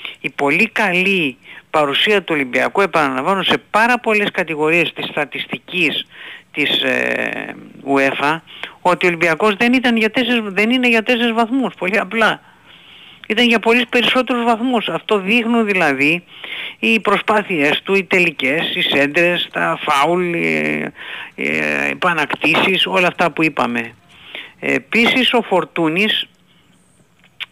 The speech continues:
είναι σε τρεις-τέσσερις κατηγορίες μέσα στους κορυφαίους παίκτες. Μέσα στις πρώτους τέσσερις, πέντε, έξι παίκτες. Στους assist, στις έντρες, τις πετυχημένες,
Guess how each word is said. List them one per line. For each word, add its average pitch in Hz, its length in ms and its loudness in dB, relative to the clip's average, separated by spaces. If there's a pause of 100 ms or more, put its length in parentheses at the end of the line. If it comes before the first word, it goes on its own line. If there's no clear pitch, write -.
(180)
είναι 185 600 2 (520)
σε - 260 -2 (920)
τρεις-τέσσερις 226 640 0
κατηγορίες 143 720 0
μέσα 202 160 0
στους 196 120 0
κορυφαίους 208 560 0
παίκτες. - 580 -4 (680)
Μέσα 208 280 0
στις - 320 -6
πρώτους 214 520 2
τέσσερις, 147 520 0 (180)
πέντε, 180 340 0
έξι 196 300 0
παίκτες. - 600 -6 (600)
Στους - 360 -4
assist, - 560 -2 (380)
στις - 280 -10 (100)
έντρες, 180 560 0 (640)
τις - 160 -2
πετυχημένες, 170 720 -2